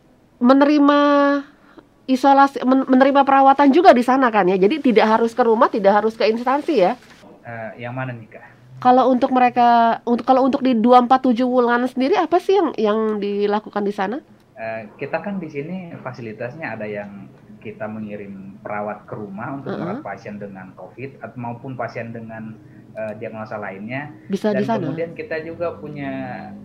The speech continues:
Speaker 2: eh, fasilitas namanya nursing home, gitu ya, Kak. Itu
Speaker 1: Hmm.
Speaker 2: tempat buat perawatan, eh, lansia, sehat maupun sakit. Nah,
Speaker 1: Hmm.
Speaker 2: untuk saat ini kita memang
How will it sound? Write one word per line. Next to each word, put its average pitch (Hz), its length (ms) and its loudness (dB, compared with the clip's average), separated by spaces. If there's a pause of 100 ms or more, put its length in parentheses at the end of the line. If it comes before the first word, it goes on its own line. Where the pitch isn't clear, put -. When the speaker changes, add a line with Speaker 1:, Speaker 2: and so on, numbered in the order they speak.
(120)
Speaker 2:
eh, 123 300 -8 (180)
fasilitas 131 720 -12
namanya 123 400 -12
nursing 107 240 -20
home, 104 320 -14 (240)
gitu - 80 -20
ya, 104 80 -10
Kak. - 160 -10
Itu 170 160 -10
Speaker 1:
Hmm. - 60 -12 (100)
Speaker 2:
tempat 120 160 -10
buat 117 160 -10
perawatan, 107 540 -12 (580)
eh, 104 320 -12
lansia, 120 640 -10
sehat 120 160 -8
maupun 110 320 -14
sakit. 110 400 -18
Nah, 135 240 -6
Speaker 1:
Hmm. 139 160 -10
Speaker 2:
untuk - 160 -16
saat 151 240 -12
ini 156 240 -12
kita 156 240 -12
memang 175 400 -12